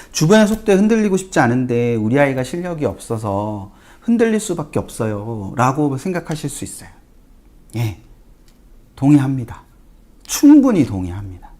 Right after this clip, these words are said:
하지만 실력이 없어서 흔들리는 게 아니고요. 기준과 원칙이 없어서 흔들리는 겁니다.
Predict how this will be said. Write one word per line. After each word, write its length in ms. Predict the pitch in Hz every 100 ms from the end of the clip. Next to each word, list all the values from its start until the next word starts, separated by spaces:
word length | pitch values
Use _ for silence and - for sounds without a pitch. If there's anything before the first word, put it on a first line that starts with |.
| _ -
하지만 680 | 151 151 143 156 107 90 - - - - - - -
실력이 720 | - 294 294 285 277 226 214
없어서 600 | 202 - - 196 175 165
흔들리는 500 | 160 165 147 139 131
게 80 | 110
아니고요. 720 | 87 85 87 87 92 95 - - - - - -
기준과 480 | 117 120 135 127
원칙이 580 | 101 92 98 - - 214
없어서 360 | - - 98 95
흔들리는 280 | 85 - - -
겁니다. 180 | -